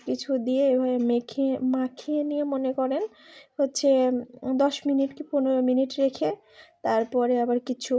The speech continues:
পেঁয়াজ, মরিচ, এগুলো চুলাতে দিয়ে ওইগুলো সুন্দর করে ভেজে নিয়ে, বাদামি করে, তারপরে ওখানে এই ইয়েগুলো দেওয়া হয় আর কি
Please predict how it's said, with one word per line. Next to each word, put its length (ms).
পেঁয়াজ, 460
মরিচ, 460
এগুলো 360
চুলাতে 520
দিয়ে 240
ওইগুলো 300
সুন্দর 460
করে 220
ভেজে 460
নিয়ে, 280
বাদামি 460
করে, 300
তারপরে 560
ওখানে 380
এই 220
ইয়েগুলো 480
দেওয়া 280
হয় 280
আর 160
কি 140